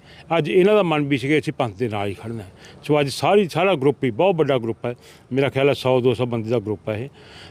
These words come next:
ਤੇ ਸਾਰੇ ਦੇ ਸਾਰੇ ਬੰਦੇ ਉੱਧਰੋਂ ਛੱਡ ਕੇ ਇੱਧਰ ਆਏ ਨੇ। ਮੈਂ ਇਹਨਾਂ ਦਾ ਬਹੁਤ ਧੰਨਵਾਦ ਕਰਦਾ, ਮੇਰੇ ਕੋਲ ਲਫ਼ਜ਼ ਨਹੀਂ ਜਿਨ੍ਹਾਂ ਦਾ ਧੰਨਵਾਦ ਕਰਾਂ, ਕਿਉਂਕਿ ਪੰਥ ਨਾਲ ਖੜਨਾ,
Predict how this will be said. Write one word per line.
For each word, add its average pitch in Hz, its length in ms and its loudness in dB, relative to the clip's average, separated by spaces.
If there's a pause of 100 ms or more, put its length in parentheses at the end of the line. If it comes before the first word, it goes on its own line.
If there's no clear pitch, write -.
(120)
ਤੇ 143 100 4
ਸਾਰੇ 190 320 2
ਦੇ 202 80 6
ਸਾਰੇ 160 300 0
ਬੰਦੇ 117 360 -4 (380)
ਉੱਧਰੋਂ 170 280 2
ਛੱਡ 120 240 -2
ਕੇ 101 240 -6 (340)
ਇੱਧਰ 160 260 2
ਆਏ 104 180 2
ਨੇ। 117 140 -4 (300)
ਮੈਂ 139 160 0
ਇਹਨਾਂ 151 120 2
ਦਾ 151 80 4
ਬਹੁਤ 127 360 0
ਧੰਨਵਾਦ 110 320 -2
ਕਰਦਾ, 120 260 -2
ਮੇਰੇ 127 160 -2
ਕੋਲ 131 160 0
ਲਫ਼ਜ਼ 113 200 -2
ਨਹੀਂ 123 100 0
ਜਿਨ੍ਹਾਂ 135 200 2
ਦਾ - 120 -4
ਧੰਨਵਾਦ 107 260 0
ਕਰਾਂ, 117 240 -6 (380)
ਕਿਉਂਕਿ 208 360 2 (240)
ਪੰਥ 165 280 2
ਨਾਲ 185 160 2
ਖੜਨਾ, 180 380 0